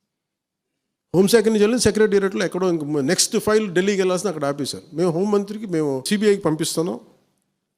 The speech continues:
పంపించేసాం అంటే లెటర్ చేశారు, లాక్ చేసి లాకర్లో పెట్టారు. ఇది జరిగింది. ఈ ప్రాసెస్లో ఏం చేశారు? వాళ్ళకి ఈ కేసు కొంచెం సెన్సిటివ్ కేసు కాబట్టి మీకు చెప్తాను.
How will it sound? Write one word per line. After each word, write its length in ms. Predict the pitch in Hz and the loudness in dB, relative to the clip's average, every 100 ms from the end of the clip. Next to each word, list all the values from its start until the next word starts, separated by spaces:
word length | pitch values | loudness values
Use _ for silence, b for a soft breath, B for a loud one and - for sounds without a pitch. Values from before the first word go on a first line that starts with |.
| _ - - | _ -4 2
పంపించేసాం 680 | 185 190 - - 139 156 | 2 2 0 2 2 2
అంటే 140 | 147 180 | 0 0
లెటర్ 300 | 156 214 208 | 0 0 2
చేశారు, 520 | 196 185 202 285 247 b b b 127 | 2 2 0 -2 -8 b b b -4
లాక్ 400 | 147 190 - 202 | 0 0 2 2
చేసి 140 | 185 240 | 2 0
లాకర్లో 380 | 147 156 160 170 | 0 -2 -2 -6
పెట్టారు. 280 | 113 - 101 | -6 -8 -6
ఇది 160 | 151 | -2
జరిగింది. 320 | 139 120 92 - _ _ _ _ _ _ _ _ _ _ _ _ _ _ _ _ _ _ - | 0 -2 -6 -14 _ _ _ _ _ _ _ _ _ _ _ _ _ _ _ _ _ _ -16
ఈ 40 | 185 | -16
ప్రాసెస్లో 580 | - 160 233 277 - 233 | -8 -4 0 0 0 0
ఏం 160 | 220 | 0
చేశారు? 480 | 214 185 180 139 - - - _ _ _ - | 0 0 0 -2 -6 -12 -20 _ _ _ -2
వాళ్ళకి 600 | 165 185 175 175 165 170 B B - | 4 4 4 4 2 0 B B -8
ఈ 60 | 160 | -6
కేసు 340 | 202 247 - | -2 0 2
కొంచెం 400 | 208 185 180 139 | 2 2 0 -2
సెన్సిటివ్ 460 | - 240 254 240 196 | 4 4 4 0 4
కేసు 220 | 202 190 | 4 6
కాబట్టి 280 | 190 190 190 | 6 6 4
మీకు 160 | 165 | 4
చెప్తాను. 260 | 143 - | 4 0